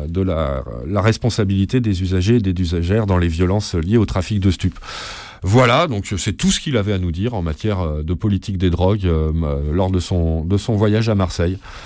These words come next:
Dans le cadre que je vous ai présenté, hein. Voilà, le, le, encore une fois, le message adressé à la jeunesse de France et plus particulièrement à celle de Marseille, les perspectives d'avenir qu'on leur trace. Répression,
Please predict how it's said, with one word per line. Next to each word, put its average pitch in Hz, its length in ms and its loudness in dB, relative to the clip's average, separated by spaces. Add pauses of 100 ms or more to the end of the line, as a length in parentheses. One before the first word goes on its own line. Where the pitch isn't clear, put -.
(480)
Dans 101 500 4
le 90 140 4
cadre 98 460 2
que 90 160 0
je 82 80 2
vous 85 160 0
ai 95 40 2
présenté, 85 520 0
hein. 73 200 0
Voilà, 80 240 0
le, 73 380 -2
le, 76 100 -6 (240)
encore 101 320 0
une 92 100 2
fois, 98 220 0
le 95 100 2
message 95 420 2
adressé 87 500 0
à 87 60 2
la 82 100 2
jeunesse 104 320 2
de 95 100 4
France 101 380 0
et 95 60 2
plus - 260 2
particulièrement 104 760 0
à 101 60 4
celle 95 320 0
de 92 100 0
Marseille, 92 400 0
les 107 120 0
perspectives 113 600 -2
d'avenir 107 380 2 (400)
qu'on 170 140 4
leur 147 160 6
trace. - 420 0
Répression, 104 680 2